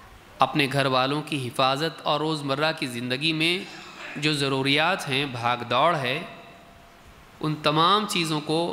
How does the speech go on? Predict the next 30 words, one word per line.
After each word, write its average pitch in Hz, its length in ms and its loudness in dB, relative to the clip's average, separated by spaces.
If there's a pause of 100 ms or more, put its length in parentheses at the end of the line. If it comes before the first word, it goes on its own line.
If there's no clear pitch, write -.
(140)
निपटने 135 480 0
वाली 127 300 0
औलाद 110 360 0
बनती 87 400 -10
है, - 100 -8 (1400)
इन 147 120 4
चीज़ों 139 300 2
को 143 140 0
करने 143 300 4
वाले 117 260 2
वो 107 80 -2
बनते 98 300 -10
हैं, - 200 -14 (960)
वो 151 80 4
हिम्मत 180 340 4
बनते 139 300 0
हैं 131 80 2
माँ 104 180 2
बाप 110 340 0
के - 60 -12
लिए। - 280 -14 (1500)
लेकिन 180 260 4
अगर 180 180 4
यही 180 240 2
औलाद 139 480 0
बिगड़ 131 260 -2
जाए, 110 360 -6 (2000)
तो 135 80 2
बुढ़ापे 147 500 2
में 160 500 0